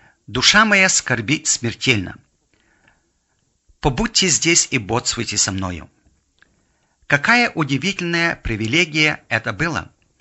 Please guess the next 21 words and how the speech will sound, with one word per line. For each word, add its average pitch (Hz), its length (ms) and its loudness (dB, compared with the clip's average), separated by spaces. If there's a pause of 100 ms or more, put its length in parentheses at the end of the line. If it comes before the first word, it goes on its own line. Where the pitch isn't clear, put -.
(300)
чтобы 131 340 -2
быть 156 180 -2
частью 190 480 0
троих, 131 520 -4 (160)
Петра, 123 480 0
Иакова 120 480 -2
и 98 100 -4
Иоанна, 110 400 -2 (340)
чтобы 151 340 -2
поддерживать 131 760 -2
Господа 143 500 -2
во 107 140 0
время 143 300 0
его 113 360 -4
агонии 113 480 -4
духа. 82 400 -10 (1000)
Что - 280 0
они 196 220 0
делали? 104 460 -4 (720)
Они 123 240 2
спали. 92 500 0